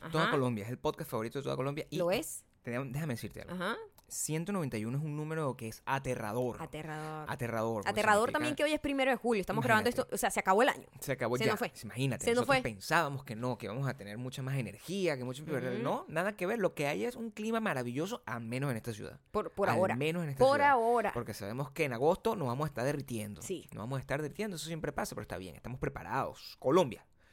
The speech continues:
Speaker 1: Muchísimas gracias a todos los superdiamantes de Colombia, y esa es la razón por la que están aquí. Porque hicieron que la semana pasada, que hicimos la Semana de la Locura, tres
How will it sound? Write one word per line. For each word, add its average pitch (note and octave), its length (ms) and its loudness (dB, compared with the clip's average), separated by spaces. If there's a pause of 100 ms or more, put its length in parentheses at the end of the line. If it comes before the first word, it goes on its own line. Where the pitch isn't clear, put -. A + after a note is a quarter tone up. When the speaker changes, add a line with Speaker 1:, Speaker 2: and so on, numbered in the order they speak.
(340)
Speaker 1:
Muchísimas E3+ 320 -2
gracias D3 320 2
a A#2 80 -4
todos D3+ 140 -2
los D3 80 -6
superdiamantes A2+ 500 -8
de C#3 80 -6
Colombia, F#2 500 -6
y F#2 60 -12
esa F#2 140 -8
es B2 40 -6
la C3 60 -4
razón G#2 240 -8
por B2+ 100 -4
la A#2 40 -6
que A#2 60 -12
están B2 140 -6
aquí. D3+ 240 -6 (720)
Porque D3+ 300 0
hicieron D#3 540 0
que C3 100 -4
la G#2+ 140 -6
semana E3 500 -2
pasada, G2 600 -8 (100)
que A#2 140 -6
hicimos A#2 400 -8
la B2+ 80 0
Semana A2 400 -2
de B2 40 0
la A#2+ 120 -2
Locura, A#2+ 420 -4 (540)
tres B2+ 580 0